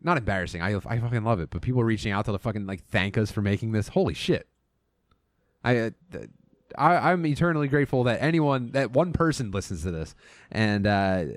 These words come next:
to, to just even think that, like, someone, someone heard some of this fucking cum talk and was like,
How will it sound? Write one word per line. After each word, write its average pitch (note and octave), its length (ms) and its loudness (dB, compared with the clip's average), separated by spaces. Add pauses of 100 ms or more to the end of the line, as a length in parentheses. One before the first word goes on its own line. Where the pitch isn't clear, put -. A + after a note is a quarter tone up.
(500)
to, B2 180 2
to - 220 -2
just C3 200 -2
even C#3 260 2
think B2+ 220 0
that, G#2+ 160 2
like, G2 300 0 (580)
someone, B2 520 4
someone G#2+ 240 2
heard G#2+ 300 2
some A2 140 0
of G2+ 60 2
this G2 140 0
fucking F#2+ 300 -2
cum G2 220 0
talk F2+ 260 2
and F2 80 -2
was E2+ 120 -2
like, F2 360 -2